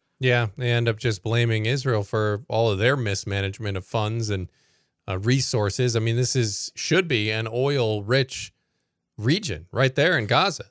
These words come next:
Instead, they're just shooting rockets over at Israel all the time. But he also defended Christians in his comment. What did he say there?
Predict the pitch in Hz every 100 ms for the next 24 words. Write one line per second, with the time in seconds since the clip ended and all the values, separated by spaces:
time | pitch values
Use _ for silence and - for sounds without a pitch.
0 | - 104 - 143 123 113 110 - 131 113
1 | 110 143 143 104 113 104 107 98 113 156
2 | 113 92 87 80 85 95 82 78 _ _
3 | _ _ _ 139 151 214 247 349 190 160
4 | 151 120 - 120 120 - 143 135 127 127
5 | - 120 143 123 143 143 - 113 101 85